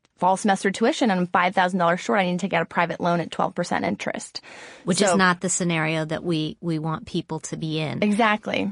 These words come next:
Speaker 2: So at this point in the calendar year, and we're, you know, we're in the fall, we're heading to a lot of application deadlines.
Speaker 1: Yep.
Speaker 2: What's your advice for students and their families who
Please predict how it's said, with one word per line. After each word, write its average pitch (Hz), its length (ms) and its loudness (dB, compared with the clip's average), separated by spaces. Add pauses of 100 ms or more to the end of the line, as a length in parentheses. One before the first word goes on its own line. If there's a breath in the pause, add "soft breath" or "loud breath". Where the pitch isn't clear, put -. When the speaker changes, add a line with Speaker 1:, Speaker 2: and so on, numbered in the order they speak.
(120)
Speaker 2:
So 247 260 2
at 196 220 -2
this 285 240 2
point 220 340 0
in 180 120 2
the 165 80 -2
calendar 160 540 -4
year, 156 320 -4
and 165 260 -2
we're, 165 140 -2
you 170 160 -4
know, 160 120 -4
we're 165 160 -4
in 180 240 0
the 185 60 -2
fall, 160 340 -2
we're 151 160 -4
heading 165 500 -4
to 165 380 -4
a 151 60 -4
lot 147 400 -2
of 160 80 -6
application 160 560 -6
deadlines. 147 540 -6
Speaker 1:
Yep. 202 180 2 (380 loud breath)
Speaker 2:
What's 226 500 0
your 202 240 2
advice 165 800 -2 (120)
for 165 540 0
students 165 680 -2
and 175 200 -4
their 160 120 -6
families 147 720 -6
who 151 420 -2